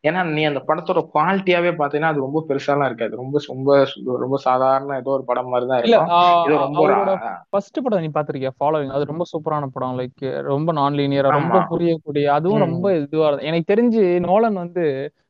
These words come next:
Speaker 2: மொமெண்டோவோட ஹிட் வந்து அவரை ஒரு டோபமைன் அந்த இதுக்குள்ள தள்ளி இருக்கு. நம்ம வந்து திருப்பி இந்த மாதிரி எதனா நான்லீனியர் வித்தியாசமா பண்ணலாம்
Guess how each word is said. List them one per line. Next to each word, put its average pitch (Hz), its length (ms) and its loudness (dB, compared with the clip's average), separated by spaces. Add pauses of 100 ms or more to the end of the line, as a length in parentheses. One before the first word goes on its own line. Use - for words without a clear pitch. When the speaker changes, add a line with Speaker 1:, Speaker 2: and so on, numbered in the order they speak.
Speaker 2:
மொமெண்டோவோட 202 580 0
ஹிட் 156 320 -2
வந்து 170 200 -2
அவரை 160 240 0
ஒரு 139 440 -2 (600)
டோபமைன் 190 580 0
அந்த 151 320 -2
இதுக்குள்ள 202 420 2
தள்ளி 160 200 2
இருக்கு. 139 320 -2
நம்ம 147 200 -6
வந்து 165 180 -4
திருப்பி 175 260 -2
இந்த 170 120 0
மாதிரி 160 280 0
எதனா 156 40 0
நான்லீனியர் 151 560 -2
வித்தியாசமா 156 500 -2
பண்ணலாம் 135 640 -2